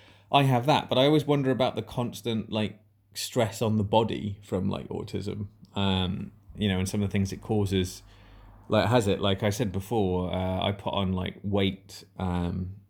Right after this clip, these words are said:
uh, ages ago, like, when I was, like, sixteen, I put on a lot of weight. I got really big, and I, I thought about it, like, how it could have happened, um, because I, it was, and I think it's because, like,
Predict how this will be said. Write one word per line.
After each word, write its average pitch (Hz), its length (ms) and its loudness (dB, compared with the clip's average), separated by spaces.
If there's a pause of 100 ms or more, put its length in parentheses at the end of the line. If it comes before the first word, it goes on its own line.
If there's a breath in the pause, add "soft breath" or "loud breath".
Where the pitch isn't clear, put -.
(1200)
uh, 87 440 0 (840)
ages 87 420 -2
ago, 90 340 -6 (180)
like, 90 160 -4
when 92 120 -2
I 90 60 0
was, 92 120 -4
like, 92 140 -6
sixteen, 90 480 -4
I 90 60 -6
put - 180 -8
on 95 60 -2
a 90 100 0
lot 92 160 -2
of 90 40 0
weight. 90 280 -2 (560 soft breath)
I 92 140 0
got - 160 0
really 95 140 2
big, 95 280 2
and 90 100 -2
I, 101 300 0
I 101 40 -2
thought 120 300 -2
about 92 280 -2
it, - 140 -6
like, - 180 -10
how 95 180 -2
it 95 100 -4
could 92 120 -6
have 90 100 -2
happened, 104 560 -6 (180)
um, 90 300 0
because 98 280 -4
I, 92 280 0 (420)
it - 320 -12
was, 98 180 -2
and 101 260 4
I 101 100 0
think 120 120 -2
it's 110 120 -4
because, 104 240 0
like, 98 240 0